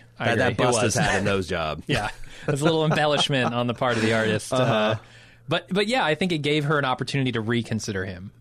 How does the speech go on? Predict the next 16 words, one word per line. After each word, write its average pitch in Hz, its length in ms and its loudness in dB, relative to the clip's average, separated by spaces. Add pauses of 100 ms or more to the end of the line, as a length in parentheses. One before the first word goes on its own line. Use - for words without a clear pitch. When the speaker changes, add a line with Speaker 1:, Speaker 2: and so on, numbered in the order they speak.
(100)
Speaker 2:
Yeah. 113 240 2
Speaker 1:
Um, 110 100 -2
and 165 160 0
to 208 100 2
understand 220 460 0
him 131 80 -2
a 117 40 0
little 110 160 0
bit 107 140 -2
better 110 160 0
through 131 380 2
the 117 160 0
art 113 280 0
that 110 100 -6
he 110 120 -6
collects. - 720 -10